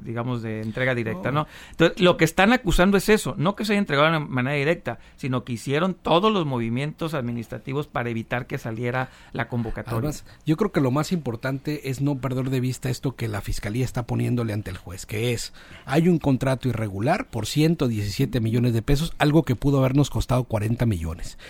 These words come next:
Speaker 2: y que en ese margen se supone o se presume, o para eso se va a ir a, a juicio,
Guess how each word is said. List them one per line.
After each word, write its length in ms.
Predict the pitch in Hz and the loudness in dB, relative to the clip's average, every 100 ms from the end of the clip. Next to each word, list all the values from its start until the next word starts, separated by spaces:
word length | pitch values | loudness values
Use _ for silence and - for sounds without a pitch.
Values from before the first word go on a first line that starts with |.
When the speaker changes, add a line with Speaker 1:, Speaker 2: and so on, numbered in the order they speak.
| - - | -18 -6
Speaker 2:
y 120 | 135 | -4
que 120 | - | 0
en 80 | 135 | 2
ese 240 | 196 - | 4 6
margen 520 | 170 160 170 - 233 254 - _ | 6 8 6 4 0 -2 -14 _
se 180 | - 113 | -4 -4
supone 540 | - 101 131 143 175 | -2 0 4 6 4
o 120 | 185 120 | 2 0
se 140 | 104 | -2
presume, 640 | - 98 - 151 143 180 | -4 -4 4 6 6 4
o 100 | 151 | 0
para 200 | - 87 | -6 -6
eso 160 | 123 147 | -4 -2
se 120 | 127 | -2
va 360 | 104 117 120 - | 2 2 0 -2
a 100 | 92 | -2
ir 180 | 107 117 | 0 0
a, 180 | 113 113 | 0 -2
a 40 | |
juicio, 420 | - 139 - 190 | 2 2 4 2